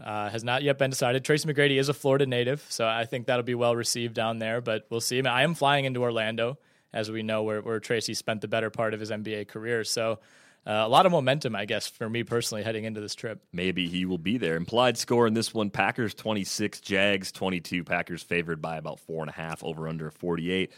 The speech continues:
Speaker 1: Seems about right.
Speaker 2: Jordy Nelson coming back, didn't play in the preseason. I think he's the biggest storyline with the Packers because his absence last year completely changed the complexion of the offense.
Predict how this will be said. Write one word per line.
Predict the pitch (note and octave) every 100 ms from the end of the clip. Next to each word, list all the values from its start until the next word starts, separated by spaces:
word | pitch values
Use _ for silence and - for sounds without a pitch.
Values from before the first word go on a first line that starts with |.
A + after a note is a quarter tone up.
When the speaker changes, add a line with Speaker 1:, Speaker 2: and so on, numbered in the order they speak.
| -
Speaker 1:
Seems | - A#2
about | G#2 G2+ -
right. | G2+ -
Speaker 2:
Jordy | D#3+ A3 F#3
Nelson | D3+ D3 - C#3+ C#3 C3 _ -
coming | A#2 A#2
back, | G#2 G2+ A#2+ -
didn't | A2+ A#2+
play | A2
in | G#2+
the |
preseason. | - G#2+ G2 - G#2+ G#2 G#2 G#2 -
I |
think | G2 G#2 -
he's | G#2 G2+ F2 - _
the | F2+ E2+ G#2+ A2+
biggest | G2+ G2 F#2+ -
storyline | G2+ F#2+ F2+ E2+
with | E2
the | -
Packers | F#2+ F2+ F2+ F2
because | - E2 E2 D#2+ -
his | D#2+ D2+ -
absence | G2+ G2 G2+ F#2+ F#2+
last | F#2 - E2+
year | F2 F2 - - _ _
completely | A#2+ A2+ - A2 C#3 C3+ A#2
changed | - G#2+ F#2+
the | F#2+
complexion | F2+ E2 G2 F2+ F#2+
of | E2+
the | E2 E2+
offense. | F2 - F2 E2+ -